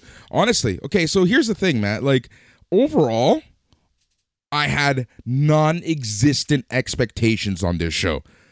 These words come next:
You know, uh, we didn't know how the Iron Survivor matches were gonna be. You know, we had Alba Fyre versus, uh, Isla Dawn on the card.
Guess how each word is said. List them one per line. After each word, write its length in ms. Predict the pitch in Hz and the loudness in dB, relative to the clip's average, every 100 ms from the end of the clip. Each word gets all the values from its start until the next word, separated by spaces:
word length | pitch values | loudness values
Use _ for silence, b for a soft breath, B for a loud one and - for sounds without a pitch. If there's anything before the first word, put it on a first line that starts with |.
| b | b
You 100 | 104 | 0
know, 120 | 104 | 0
uh, 160 | 82 92 | 0 -6
we 200 | 139 151 | 0 0
didn't 340 | 127 151 160 165 | 0 0 0 0
know 120 | 160 | 0
how 120 | 139 | 0
the 140 | 143 - | 0 0
Iron 240 | 123 113 | 0 0
Survivor 360 | 117 110 101 101 | 0 0 2 0
matches 440 | 98 101 107 92 | 0 -2 -2 -6
were 60 | 92 | -4
gonna 160 | 90 | -4
be. 380 | 98 226 247 240 B B B B | 0 2 2 0 B B B B
You 100 | 113 | -6
know, 80 | 113 | -4
we 160 | 98 101 | -2 0
had 260 | 123 120 - - | 0 0 -6 -4
Alba 240 | 123 113 | -2 -2
Fyre 260 | 110 120 107 | -2 0 0
versus, 400 | 101 110 95 98 - | 0 -2 -4 -6 -4
uh, 380 | 92 87 87 87 B B B - | -2 0 -2 -6 B B B -8
Isla 280 | 101 98 90 | -4 -2 -4
Dawn 400 | 98 - 175 170 | -4 -2 0 -2
on 120 | 151 | -2
the 100 | 156 | -4
card. 540 | 143 147 147 147 151 | -4 -2 0 2 0